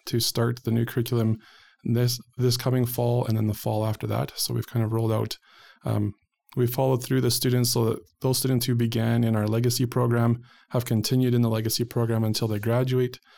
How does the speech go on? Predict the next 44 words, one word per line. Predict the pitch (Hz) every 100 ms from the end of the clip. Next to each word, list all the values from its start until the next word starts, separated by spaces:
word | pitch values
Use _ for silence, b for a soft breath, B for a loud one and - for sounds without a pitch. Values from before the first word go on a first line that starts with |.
| b b
and | 127 113 -
students | 120 117
that | 120 117
are |
admitted | 110 110 113
into | 110 107
the | 110 107
new | 117 117
program | 120 117 110 107 107 - b b b
are, | - 110 107 107 -
are | 120 113
rolling | 113 117 117 113
out | 113 110
that | 107
new | 113 120
program | 117 120 110 110 107 107 113
year | 117
by | 110 107
year | 104 107 104 120
as | 113
they | 104
go | 107 107
through | - 110
that | 104 - - -
sequence. | - 113 107 104 - b b b b
For | - 123
the | 120
after | 120 131 131
degree | 127 127
program, | 123 135 127 127 127 123
which | 147 143
is | 113
a | 113
two-year | - 123 117 117
accelerated | 113 117 123 117 117 113 -
track | 117 110 -
for | - 107 107
students | 104 - 123 117 113
that | 110
already | 110 110
have | 110 107
a | 110
bachelor's | 104 110 127 120
degree, | 120 127 143